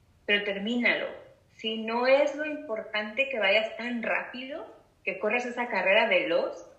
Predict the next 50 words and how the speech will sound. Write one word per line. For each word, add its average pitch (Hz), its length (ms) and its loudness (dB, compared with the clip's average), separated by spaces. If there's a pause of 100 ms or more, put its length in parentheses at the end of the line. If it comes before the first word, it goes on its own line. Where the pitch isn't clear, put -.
(360)
sino 220 300 -4
que 226 60 -4
vayas 269 260 2
paso 247 280 -4
a 220 120 -6
paso 214 380 0
y - 200 -14
termines. 202 640 -4 (720)
Sí, - 100 -10
y 202 120 -6
te 214 80 4
lo 202 140 2
comparto 214 460 2
mucho 269 340 0
y 294 40 -6
lo 247 100 2
hago 196 140 2
mucho 240 340 -6
énfasis 277 440 -8 (100)
porque 214 240 -4
a 190 40 -4
mí 185 120 -6
me 185 140 -6
pasa. - 420 -4 (760)
A 185 40 -10
mí 175 100 -4
me 170 140 -2
pasa 185 300 -2
muchas 180 320 -6
veces 180 340 2
que 180 100 -8
quiero 180 220 4
hacer 185 240 4
algo 247 340 6
y 262 60 6
lo 185 140 2
dejo 185 260 0
a 196 40 -8
un 190 100 -4
lado 233 260 -2
y 233 80 -6
voy 180 260 -6
con 180 200 -2
otra 175 240 -2
cosa 180 240 2
y 165 60 0
voy 160 140 -6
con 170 140 -6
otra 165 260 -6
cosa. - 240 -8